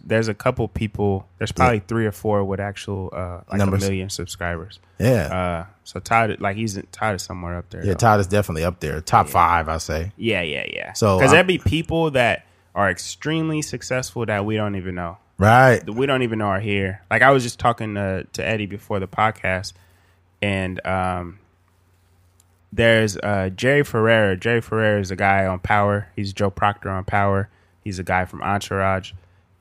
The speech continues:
Speaker 1: and, uh, extremely successful actor.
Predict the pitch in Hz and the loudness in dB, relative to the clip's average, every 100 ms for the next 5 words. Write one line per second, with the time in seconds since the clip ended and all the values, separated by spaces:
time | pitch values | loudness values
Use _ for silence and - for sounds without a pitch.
0 | _ 98 92 90 90 85 67 - _ _ | _ 0 0 2 2 0 -2 -8 _ _
1 | _ - 104 - 208 180 - 147 139 131 | _ -8 -6 0 2 2 0 -2 -2 -2
2 | - - 117 - 92 98 | -4 -2 -2 -2 -6 -8